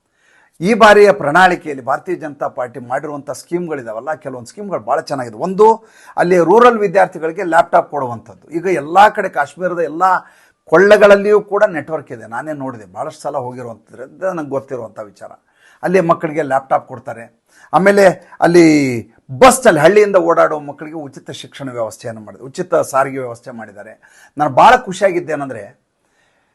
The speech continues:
ಜಮ್ಮುನಲ್ಲಿರುವಂಥ ದೇವಸ್ಥಾನಗಳೆಲ್ಲ ತುಂಬ ಚೆನ್ನಾಗಿದ್ದಾವೆ, ಆದರೆ ಕಾಶ್ಮೀರ ಕೊಳ್ಳದಲ್ಲಿದೆಯಲ್ಲ, ಶ್ರೀನಗರ ಈ ಕಡೆ ಇದೆಯಲ್ಲ ಪ್ರ-, ಪ್ರದೇಶ,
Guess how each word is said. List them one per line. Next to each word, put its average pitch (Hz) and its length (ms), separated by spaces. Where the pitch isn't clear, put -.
ಜಮ್ಮುನಲ್ಲಿರುವಂಥ 220 880
ದೇವಸ್ಥಾನಗಳೆಲ್ಲ 180 800
ತುಂಬ 220 260
ಚೆನ್ನಾಗಿದ್ದಾವೆ, 147 680
ಆದರೆ 165 760
ಕಾಶ್ಮೀರ 214 460
ಕೊಳ್ಳದಲ್ಲಿದೆಯಲ್ಲ, 190 720
ಶ್ರೀನಗರ 160 480
ಈ 151 140
ಕಡೆ 147 260
ಇದೆಯಲ್ಲ 107 260
ಪ್ರ-, 120 280
ಪ್ರದೇಶ, 123 420